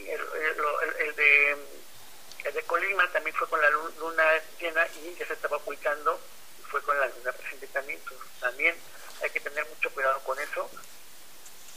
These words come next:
Entonces, sí, el, el, el siete de septiembre del dos mil diecisiete fue con la luna llena, un día después de la luna llena,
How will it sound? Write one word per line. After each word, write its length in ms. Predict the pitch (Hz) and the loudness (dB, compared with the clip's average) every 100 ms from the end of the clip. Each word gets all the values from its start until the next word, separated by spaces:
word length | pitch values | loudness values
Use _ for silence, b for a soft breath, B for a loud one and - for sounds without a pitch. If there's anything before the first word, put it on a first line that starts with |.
| - - - 190 | -12 -12 -12 -12
Entonces, 380 | 185 - - - | -4 -2 -2 -6
sí, 100 | 160 156 - - - | -10 -10 -10 -10 -6
el, 120 | 143 | -4
el, 560 | 131 - 143 139 139 139 | -4 -2 -2 -2 -6 -6
el 160 | 156 - | -4 -2
siete 220 | 190 202 | -2 0
de 120 | 202 | 0
septiembre 580 | - 143 - 160 151 165 | 0 -4 -4 -4 2 4
del 100 | 151 | 2
dos 120 | - - | 0 -6
mil 180 | 143 | -6
diecisiete 500 | 147 - 151 135 156 - - - | -4 -4 -4 -4 -4 -6 -8 -6
fue 160 | 143 | -4
con 180 | - 156 | 2 2
la 80 | 143 | 4
luna 280 | 135 - 147 | 0 0 0
llena, 360 | 143 151 160 185 | 2 2 2 0
un 80 | 180 | 0
día 140 | 180 | 0
después 240 | - 165 | 2 2
de 80 | 160 | 4
la 100 | 147 | 4
luna 200 | 139 151 | 6 4
llena, 340 | 151 156 151 | 6 8 6